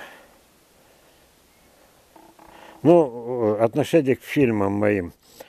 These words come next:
учебным не-, неоднозначное, большинство в восторге, на это ориентируюсь, так. А некоторая часть, э, вызывает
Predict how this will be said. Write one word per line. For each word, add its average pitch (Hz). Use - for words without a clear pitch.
учебным 98
не-, 117
неоднозначное, 98
большинство 113
в 104
восторге, 101
на 110
это 113
ориентируюсь, 95
так. 104
А 101
некоторая 113
часть, -
э, 95
вызывает 101